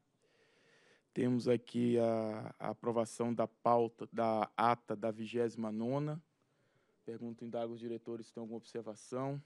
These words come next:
Não tendo, tá aprovada, então, a ata da vigésima nona reunião pública.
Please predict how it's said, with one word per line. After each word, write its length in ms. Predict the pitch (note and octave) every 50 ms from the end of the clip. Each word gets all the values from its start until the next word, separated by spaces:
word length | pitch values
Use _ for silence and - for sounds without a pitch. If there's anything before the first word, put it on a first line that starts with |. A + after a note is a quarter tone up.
| _ _ B2 - - - - - _ _ _ _ _ _ _ _ _ _ _ _ _ -
Não 240 | A#2 A2+ A2+ A2+ A2+ A2
tendo, 440 | - - A2+ B2 B2+ C3+ C3 B2
tá 220 | - _ B2 A#2+ A#2+
aprovada, 680 | A#2 - - A#2+ B2 A#2+ A2 G#2+ A#2+ A#2+ A#2+ A#2+ A2+
então, 360 | A#2 A2+ - - A#2 A#2+ A#2+ A2+
a 160 | A2+ A2+ A#2
ata 120 | A#2+ -
da 140 | A2+ G#2+ A#2
vigésima 500 | A2 A2+ G#2+ G#2+ A#2+ A#2+ A#2 - A#2+ A#2
nona 320 | A2+ A#2 A#2 A#2 A2+ A2+
reunião 640 | A2 G#2+ A2 A2+ A2+ A2 - - - A2 A2+ A2+ A2
pública. 720 | G#2 - _ - C3 C#3 C#3+ C#3+ F3+ E3 - - D3+ D3